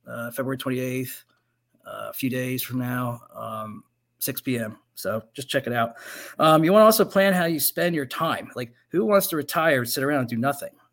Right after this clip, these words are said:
Um, not me. So if you like golfing, eh, another, another quick tip, not even power, but could be, maybe be a ranger at the golf course and really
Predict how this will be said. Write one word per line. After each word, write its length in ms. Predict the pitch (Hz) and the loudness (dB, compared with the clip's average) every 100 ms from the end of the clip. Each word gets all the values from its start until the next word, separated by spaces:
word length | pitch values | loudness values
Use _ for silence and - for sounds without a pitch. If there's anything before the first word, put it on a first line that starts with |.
| _ | _
Um, 300 | 110 113 - _ _ _ _ _ | -16 -16 -18 _ _ _ _ _
not 200 | 143 143 | -6 -2
me. 300 | 151 113 107 - _ _ | -2 -4 -8 -18 _ _
So 600 | - - 117 117 117 117 _ - - - | -10 -6 -4 -2 -4 -6 _ -20 -12 -6
if 140 | 127 | 0
you 100 | 156 | 2
like 180 | 151 147 | 4 4
golfing, 540 | 180 170 - 101 - - _ _ _ _ _ _ _ _ - - | 2 2 -2 -12 -14 -20 _ _ _ _ _ _ _ _ -14 -8
eh, 200 | - - - _ | -6 -8 -12 _
another, 200 | - 110 | -10 -8
another 240 | - 123 120 | -8 -10 -8
quick 200 | 139 131 | -10 -4
tip, 260 | 185 165 - | -2 -2 -4
not 80 | |
even 140 | 117 120 | -8 -4
power, 340 | 156 147 123 | 0 0 0
but 280 | 123 107 - | -6 -10 -8
could 180 | 143 123 | -6 -4
be, 220 | 117 123 - _ _ _ _ - | -4 -4 -10 _ _ _ _ -14
maybe 220 | 104 135 | -8 -4
be 160 | 151 | -2
a 60 | 147 | 0
ranger 420 | 139 175 175 143 | 2 2 2 0
at 60 | 139 | -2
the 60 | |
golf 300 | 123 143 170 | -2 -2 -4
course 280 | - 123 123 | -6 -6 -4
and 120 | 120 | -2
really 220 | 120 127 | -2 -2